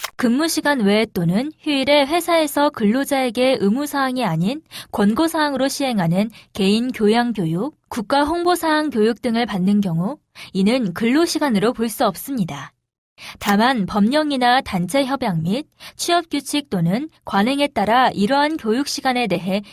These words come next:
임금을 지급해 왔다면 해당 시간을 유급으로 처리해야 합니다.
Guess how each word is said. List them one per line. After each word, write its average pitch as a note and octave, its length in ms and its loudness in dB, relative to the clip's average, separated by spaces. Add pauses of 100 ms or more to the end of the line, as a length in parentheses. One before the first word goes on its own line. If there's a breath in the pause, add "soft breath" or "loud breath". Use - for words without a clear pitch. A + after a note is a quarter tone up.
(120 loud breath)
임금을 A#3 460 2
지급해 C#4 400 -2
왔다면 F3 600 -2 (520 loud breath)
해당 D#4+ 260 2
시간을 A#3 540 0
유급으로 D4 440 0
처리해야 F4 480 -2
합니다. E3+ 460 -4